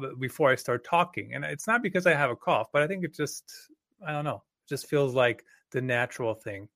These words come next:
to do. But how do we get ready for that? How do we make things work? So I ran into Dan Friedman, sound four V O dot com. That's the number four dot com. You can check him out there. He was on Jodi Krangle's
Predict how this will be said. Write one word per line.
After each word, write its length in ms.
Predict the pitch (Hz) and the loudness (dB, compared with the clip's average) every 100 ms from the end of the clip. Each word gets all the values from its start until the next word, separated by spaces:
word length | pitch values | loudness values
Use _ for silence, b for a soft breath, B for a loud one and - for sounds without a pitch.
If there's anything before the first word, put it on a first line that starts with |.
| _ | _
to 100 | - | -6
do. 180 | 147 185 | -2 2
But 140 | 123 | 2
how 120 | 127 160 | 4 4
do 60 | |
we 80 | 160 | 4
get 140 | 151 | 4
ready 360 | 139 139 139 131 b b _ | 6 6 4 0 b b _
for 300 | - 165 165 | 6 10 10
that? 220 | 151 131 | 10 8
How 140 | 143 | 6
do 80 | 151 | 6
we 140 | 143 | 2
make 260 | 135 135 123 | 2 0 0
things 340 | 139 127 120 | -2 -2 -4
work? 380 | 127 156 156 - B B B | 4 6 6 2 B B B
So 360 | - 156 131 - | 0 4 6 6
I 220 | 160 233 | 6 6
ran 300 | 233 196 170 | 4 4 4
into 320 | 151 143 117 - | 0 -6 -12 -6
Dan 380 | 139 143 160 160 - | -4 -2 -4 -8 -16
Friedman, 640 | - 151 147 131 117 - | -6 -2 0 -2 -6 -10
sound 460 | - 156 156 175 - _ | -2 2 2 0 -6 _
four 500 | - - 147 143 143 | -20 2 4 4 2
V 320 | 123 139 160 156 | -2 -4 -2 2
O 260 | 139 131 | 2 2
dot 320 | 127 127 117 | 0 0 0
com. 340 | - 131 120 120 | -2 0 0 0
That's 260 | 120 - | -2 -4
the 100 | 120 | -8
number 460 | 120 131 127 113 - | -4 -2 -2 -4 -6
four 560 | - - 147 139 117 117 b b b _ 131 | -18 -2 2 6 6 4 b b b _ 4
dot 240 | 123 - | 4 2
com. 240 | 135 117 | 0 0
You 100 | 113 | -2
can 160 | 110 113 | -6 -10
check 260 | - 123 - | -4 -4 -4
him 120 | 117 | -6
out 240 | 110 - | -6 2
there. 180 | 160 143 | 6 6
He 120 | 139 | 4
was 160 | 139 127 | 0 -4
on 180 | 120 113 | -4 0
Jodi 340 | 143 170 143 | 0 2 0
Krangle's 840 | - - 131 139 131 104 104 - | -4 -2 0 0 -2 -4 -6 -14